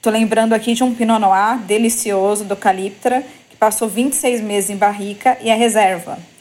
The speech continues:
Então, assim, é um super exemplo de um vinho de muita qualidade. Então, esse é um termo pra agregar qualidade ao vinho.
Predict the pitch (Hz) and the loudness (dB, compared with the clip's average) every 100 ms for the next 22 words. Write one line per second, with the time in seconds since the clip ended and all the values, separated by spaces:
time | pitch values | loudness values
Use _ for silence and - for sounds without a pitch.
0 | - - _ - 190 196 202 208 220 196 | -20 -20 _ -14 -2 2 2 0 -6 -8
1 | 175 - 180 185 196 - 233 233 247 226 | -10 -8 -6 -6 -6 -6 -4 0 0 2
2 | 208 208 220 226 226 220 202 202 220 226 | -2 -6 -4 -2 -2 -2 -4 -4 -2 -2
3 | 220 214 240 240 247 254 233 196 180 170 | -4 -4 -4 0 0 0 0 0 0 -8
4 | 165 175 180 180 - _ - 196 208 - | -10 -6 -6 -8 -18 _ -6 -2 -2 -2
5 | 233 233 214 233 247 208 - 214 202 214 | -2 -2 0 2 2 -2 0 0 0 -4
6 | 202 208 220 247 240 220 214 233 240 233 | -2 -2 0 -2 0 0 2 0 0 -2
7 | 202 165 | -6 -10